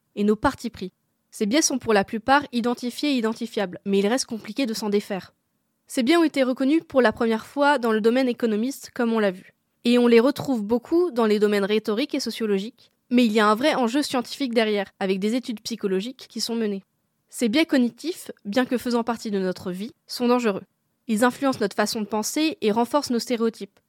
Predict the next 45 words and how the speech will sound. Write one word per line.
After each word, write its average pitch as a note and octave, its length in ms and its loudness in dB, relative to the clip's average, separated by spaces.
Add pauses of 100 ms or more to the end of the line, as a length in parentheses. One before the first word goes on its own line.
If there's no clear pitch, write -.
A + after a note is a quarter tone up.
(140)
C'est A3 100 -8
donc G3+ 180 0
à F#3 120 2
nous B3 220 2
de A3+ 140 -2
nous G3+ 180 0
en G3 60 0
protéger. F#3+ 440 -4 (440)
Les A3 140 0
biais D4+ 140 2
cognitifs D4+ 400 0
peuvent A#3 160 2
influencer C4 420 -2
les C4 100 -2
politiques B3 320 -6
dans B3 100 0
leur G3+ 180 0
façon B3+ 300 -4
de A3 80 -2
voir A3 300 2
et A#3+ 80 2
de F#3+ 80 0
présenter A#3+ 400 -2
les A#3 100 0
choses. G#3 320 -10 (220)
Ils A3+ 60 -8
peuvent A#3+ 140 8
aussi C4+ 220 2
nous A#3 180 4
influencer, G#3 460 -2
nous, A3+ 240 0 (220)
dans A3+ 120 0
notre G#3+ 300 -2
façon C#4 420 -4
de G#3 120 -2
voir C4 280 0
ces C4+ 140 -4
politiques A#3 400 -4
et G#3+ 60 0
d'interpréter B3 580 -2
leurs A3 140 0
discours. - 460 -8 (500)
Alors G3 220 2
tout F4+ 120 4
d'abord, B3+ 520 4